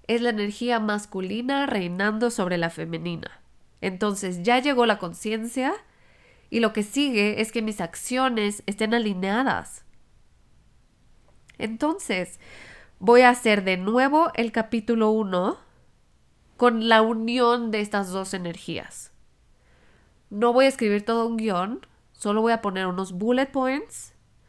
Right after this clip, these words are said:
voy a consagrar el capítulo uno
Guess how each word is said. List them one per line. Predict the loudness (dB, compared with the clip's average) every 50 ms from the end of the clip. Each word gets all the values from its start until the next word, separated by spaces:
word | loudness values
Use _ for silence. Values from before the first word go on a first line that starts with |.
| _ -20 -20 -20 -20 -20 _
voy | -4 0 2 4 4
a | 4 2 0
consagrar | -6 -8 -8 -8 -10 -10 -8 -8 -6 -4 -2 0 4 4 4 4 4 0 -4 -6 -8 -18 _ _ _ _ _ _ _ _ -20 -20 _ _ _ _ _ _ _
el | -6 -2 -2
capítulo | -2 -2 -2 -2 0 2 4 4 4
uno | 4 2 2 0 -2 -2